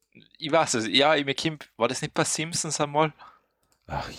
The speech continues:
Speaker 2: ja, irgendwas war da mal.
Speaker 1: Irgendwas war da. Ähm, na, und zwar, was lustig ist, ähm, Bienen, obwohl sie so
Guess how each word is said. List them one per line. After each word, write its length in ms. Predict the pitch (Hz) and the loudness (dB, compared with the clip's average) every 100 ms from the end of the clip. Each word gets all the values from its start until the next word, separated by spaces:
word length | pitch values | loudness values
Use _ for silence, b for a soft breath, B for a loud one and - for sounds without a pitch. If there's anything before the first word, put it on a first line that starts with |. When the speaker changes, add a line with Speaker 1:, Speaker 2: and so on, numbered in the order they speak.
| - | -10
Speaker 2:
ja, 240 | 80 82 - | -4 -2 -2
irgendwas 480 | 85 127 - - - | -2 -4 -6 -6 -2
war 120 | 80 | 0
da 80 | 82 | 0
mal. 240 | 78 80 | -2 2
Speaker 1:
Irgendwas 400 | 147 151 113 107 | 4 4 0 -4
war 200 | 104 101 | 2 4
da. 160 | 104 95 B B B B B | 4 2 B B B B B
Ähm, 480 | 110 107 110 117 110 _ _ - B B - | 2 4 2 0 -6 _ _ -18 B B 0
na, 140 | 135 | 2
und 140 | 156 - | 2 2
zwar, 280 | 123 143 | 4 4
was 220 | 147 - 135 | 4 0 -2
lustig 440 | 170 - 147 135 | 0 0 -2 -4
ist, 320 | 151 - - - | -4 -4 -6 -2
ähm, 420 | 113 107 107 113 _ _ | 2 2 2 -6 _ _
Bienen, 800 | - 147 214 131 165 214 214 - _ _ _ _ - _ - | -10 -4 0 0 0 -2 -6 -6 _ _ _ _ -16 _ -4
obwohl 440 | 123 107 113 156 | -4 0 4 4
sie 180 | 156 - | 4 4
so 680 | 127 - 160 123 127 123 110 | 4 4 4 2 2 0 -2